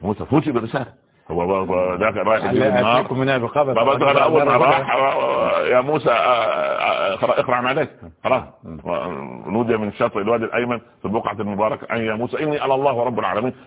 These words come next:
Speaker 1: ف-، ف-، ف-، مفاجأة.
Speaker 2: صحيح.
Speaker 1: لكن سيدنا محمد عشرين سنة ينتظر. إذا قال له ربه:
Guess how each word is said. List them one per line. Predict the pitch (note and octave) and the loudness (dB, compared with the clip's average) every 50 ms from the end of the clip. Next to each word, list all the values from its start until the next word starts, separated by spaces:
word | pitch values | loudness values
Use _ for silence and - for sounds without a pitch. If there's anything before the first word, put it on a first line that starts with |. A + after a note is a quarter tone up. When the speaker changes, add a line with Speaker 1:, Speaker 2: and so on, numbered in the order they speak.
| _ - | _ -2
Speaker 1:
ف-، | E2 | 0
ف-، | D#2+ E2 - D#2+ | 0 0 -2 -4
ف-، | D2+ D2 C#2 - _ _ _ - | -6 -8 -10 -12 _ _ _ -10
مفاجأة. | E2+ E2+ - A#2+ B2+ G#2 E2+ - - - _ _ - - | -8 -2 2 2 2 2 0 -6 -14 -18 _ _ -18 -18
Speaker 2:
صحيح. | E2 D2 D#2+ D2+ - | -16 -14 -12 -8 -4
Speaker 1:
لكن | F#2 G2 - | -4 -4 0
سيدنا | - A2+ B2 A#2 A2+ A2+ | 0 0 0 2 0 -4
محمد | G#2+ G2+ - - B2+ A#2 - - - - - - | -4 -2 -2 -2 -2 -2 -4 -6 -20 -18 -4 -2
عشرين | G2 A#2 A#2 - - C3 C3+ C3 D#3 E3 D3+ C3+ - - | 0 0 0 -2 0 0 2 4 4 2 2 -2 0 -2
سنة | D3 C#3+ C3 | 0 0 0
ينتظر. | B2 A#2 - A2 G2 - - - - - _ _ _ _ _ _ _ _ _ _ _ _ _ _ _ _ _ _ _ _ _ _ _ _ - | -2 -2 -2 -2 -4 -4 -4 -18 -20 -20 _ _ _ _ _ _ _ _ _ _ _ _ _ _ _ _ _ _ _ _ _ _ _ _ -10
إذا | - F2 | -8 -8
قال | F2+ - - F#2 F#2 F2 E2+ | -8 -4 -4 -2 -2 -2 -2
له | E2+ E2+ E2+ E2+ E2+ | -4 -4 -4 -4 -6
ربه: | E2+ D2+ D2 D2+ | -6 -6 -8 -14